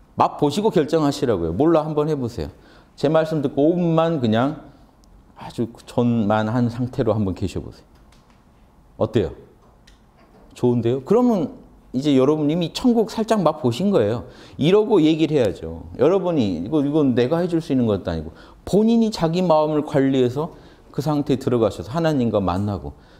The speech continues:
지금 다 본인이 하는 거잖아요. 본인이 스스로 하실 수 있고 하는 법만 제가 얘기해 드리면 여러분 얼마든지 만날 수 있습니다.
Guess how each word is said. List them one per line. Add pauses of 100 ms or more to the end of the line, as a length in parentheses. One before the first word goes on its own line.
지금
다
본인이
하는
거잖아요.
본인이
스스로
하실
수
있고 (220)
하는
법만
제가
얘기해
드리면
여러분
얼마든지
만날
수
있습니다.